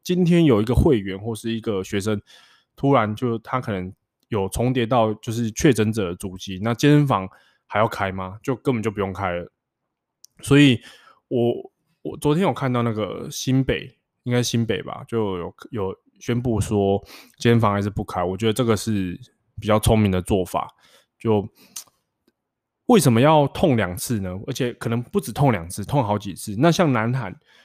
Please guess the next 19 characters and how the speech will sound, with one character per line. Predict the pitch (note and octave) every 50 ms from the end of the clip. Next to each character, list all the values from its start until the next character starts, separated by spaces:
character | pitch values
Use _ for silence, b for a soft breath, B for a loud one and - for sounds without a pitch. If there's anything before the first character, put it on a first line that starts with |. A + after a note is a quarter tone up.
| b b
南 | - F3+
韩 | G3+ F3 E3+
在 | F#3+ F#3
七 | F3 - - F3
月 | E3+ E3+
四 | E3 - D#3+ C#3+
号 | D3+ D3+ B2+ A#2
的 | A2+
时 | G#2 - - G2+
候， | G2 A2 A2 F#2+ b b b b b b b
他 | - C#3+
们 | C#3+ C#3+
有 | C3 G#2+ F#2+
宣 | - - A#2+ A#2 A#2
布 | B2 A#2 G#2
微 | F#2 F#2+ G#2+
解 | F#2+ - G#2 D#2 F2+
封， | _ - F#2 F2 F2+ - _ _
干， | - C#3 A#2